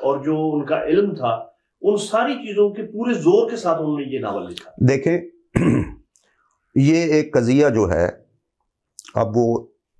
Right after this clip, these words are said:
Speaker 2: चूँकि रहे नहीं और उनके न रहने के सबब कुछ लोगों ने कुछ बातें करना शुरू की, कुछ लोगों के इंटरव्यूज़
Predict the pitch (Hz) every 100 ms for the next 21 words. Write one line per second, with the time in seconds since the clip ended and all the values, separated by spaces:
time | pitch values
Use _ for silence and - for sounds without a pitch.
0 | _ _ _ 107 104 107 87 98 104 104
1 | 127 _ _ _ _ _ _ _ _ _
2 | _ _ _ 120 123 123 123 123 - 156
3 | 160 160 147 120 156 143 139 143 143 -
4 | 117 120 117 - - 120 113 117 120 107
5 | 107 104 - - 110 113 92 - 101 82
6 | - 87 - 82 - - - _ _ _
7 | _ _ _ _ _ _ - - _ _
8 | 180 175 156 147 143 143 135 120 113 117
9 | 127 117